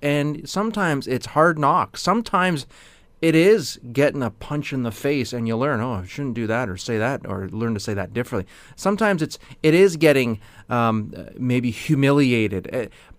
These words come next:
but you, you gotta learn how to deal. You gotta grow up to be an adult. And by all this babying and, and putting these bubble wraps around these kids and their minds and their thoughts,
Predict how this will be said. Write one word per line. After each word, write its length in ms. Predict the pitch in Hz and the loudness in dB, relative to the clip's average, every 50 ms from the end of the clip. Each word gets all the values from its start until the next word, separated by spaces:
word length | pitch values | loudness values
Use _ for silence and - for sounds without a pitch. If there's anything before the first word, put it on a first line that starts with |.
| - - | -4 -4
but 100 | 202 185 | -2 0
you, 140 | 196 196 | 2 2
you 240 | 196 196 185 196 202 | 2 0 -2 -6 -2
gotta 260 | 196 233 254 277 254 | 0 0 2 2 2
learn 460 | 226 170 147 156 165 175 196 208 202 180 | 2 2 2 2 4 4 4 4 2 0
how 240 | 151 160 147 143 | 0 0 0 0
to 120 | 131 - 123 | 0 -2 -4
deal. 320 | 113 107 156 208 240 208 | -4 -2 -2 0 0 0
You 160 | 147 135 151 143 | 0 -2 -4 -4
gotta 320 | 131 - 180 220 247 220 151 | -2 -2 -2 0 0 -2 0
grow 280 | - 147 143 139 131 160 | 2 2 2 4 4 2
up 200 | 208 - _ - | 2 0 _ -8
to 80 | - 131 | -6 -4
be 180 | 123 123 123 | -2 0 -2
an 100 | 117 113 - - | -2 -2 -4 -4
adult. 480 | 117 127 165 226 247 190 95 - - - - | -4 -2 0 2 2 2 2 0 -4 -8 -6
And 200 | 131 135 135 131 | -6 -6 -4 -4
by 180 | 143 143 151 - | -4 -4 -4 -2
all 320 | - 151 165 208 254 269 | 0 2 2 4 2 2
this 220 | 226 214 165 131 117 | 2 2 0 0 -2
babying 840 | 113 104 - - 123 160 208 226 180 185 147 127 110 98 98 95 - | -6 -6 -2 0 0 2 0 0 0 0 0 0 0 0 -2 -4 -4
and, 220 | 107 110 107 104 104 - - - - - - - | -4 -4 -4 -4 -6 -10 -20 -20 -20 -18 -10 -4
and 200 | 117 113 107 - | -4 -4 -2 -2
putting 300 | - 180 190 196 185 160 | -2 0 0 0 0 0
these 240 | 139 127 117 107 101 | -2 -4 -4 -4 -6
bubble 480 | 110 101 - 143 165 180 226 220 196 | -8 -2 2 2 4 6 6 6 6
wraps 380 | 143 131 113 101 101 - - - | 6 4 4 2 0 -2 -6 -4
around 340 | 113 110 123 143 156 165 160 | -2 0 2 2 2 2 0
these 220 | 131 107 98 - - | -2 -2 -4 -6 -8
kids 380 | - - 185 196 202 147 113 - | -6 -2 0 0 0 -2 -4 -6
and 180 | 107 104 107 | -4 -4 -2
their 120 | 104 101 101 | -2 -2 -2
minds 600 | 101 107 113 147 185 220 214 160 107 101 95 113 | -2 0 0 2 2 2 0 0 -2 -2 -4 -4
and 140 | 110 104 | -4 -4
their 100 | 104 101 | -4 -6
thoughts, 560 | 95 - - - 165 185 202 147 113 - - | -6 -6 -4 -2 0 2 2 0 -2 -4 -10